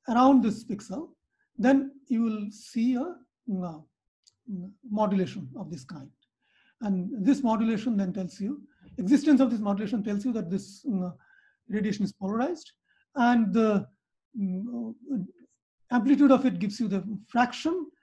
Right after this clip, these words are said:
and the phase of it gives you the angle. So that's how the, mm, through these double pixel Compton events, AstroSat C Z T I is able to detect polarization. It works in the range of hundred to three hundred eighty kilo electron volts.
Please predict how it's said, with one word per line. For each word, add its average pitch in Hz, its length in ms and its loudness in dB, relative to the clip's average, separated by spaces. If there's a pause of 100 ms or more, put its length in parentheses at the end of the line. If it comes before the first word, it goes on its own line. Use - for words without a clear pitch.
(160)
and 226 120 -2
the 214 60 -4
phase 240 240 4
of 208 160 -2
it 165 80 -6
gives 175 180 -8
you 202 60 -6
the 226 80 -6
angle. 139 340 -10 (480)
So 220 140 -8
that's 202 240 -6
how 202 360 0 (420)
the, 190 260 -4
mm, 190 240 -2 (100)
through 277 140 6
these 226 180 2
double 226 220 2
pixel - 320 -4
Compton 202 300 -4
events, 190 400 -6 (420)
AstroSat 214 380 -6
C 226 80 -4
Z 202 120 0
T 208 160 -2
I 262 120 -2 (460)
is 220 420 -4
able 226 220 4
to 214 80 -2
detect 233 320 -2
polarization. 180 680 -6 (220)
It - 120 -6
works 269 520 4 (340)
in 233 100 2
the 220 100 2
range 220 300 2
of 208 140 -6
hundred 214 360 -4
to 208 60 -8
three 208 160 -6
hundred 196 200 -2
eighty 185 200 -6
kilo 170 220 -10
electron 151 340 -16
volts. - 380 -20